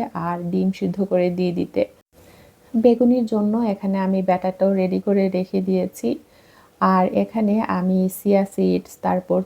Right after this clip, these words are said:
তুকমা ভিজিয়ে রেখেছি। এখানে আমার সাদা খিচুড়িটা হয়ে গিয়েছে, আর ছানা ভাজিটাও হয়ে গিয়েছে। ইফতারের আর বিশ মিনিট বাকি। তো এখানে আমি একটা স্মুদি বানিয়ে নিচ্ছি, ম্যাঙ্গো স্মুদি। আহ,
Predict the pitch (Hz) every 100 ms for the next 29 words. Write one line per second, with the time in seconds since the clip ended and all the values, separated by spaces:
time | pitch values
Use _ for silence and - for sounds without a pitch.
0 | - 208 202 196 185 196 - 196 190 185
1 | 185 180 185 185 - 233 - _ _ _
2 | _ _ _ _ - 240 240 240 233 233
3 | 214 202 202 208 196 202 - - 214 208
4 | 208 202 202 214 196 196 190 190 - 233
5 | 269 - 190 180 185 185 185 - 190 190
6 | 190 185 202 202 208 220 208 190 190 180
7 | 180 240 247 - _ _ _ _ _ _
8 | - 240 240 - 240 214 226 226 190 185
9 | 185 185 196 202 - 214 208 202 190 185
10 | 226 240 240 190 185 196 196 190 185 -
11 | 202 - 202 196 202 202 190 190 190 190
12 | - 220 202 180 185 190 - 185 185 226
13 | 311 - - - - - _ - 190 185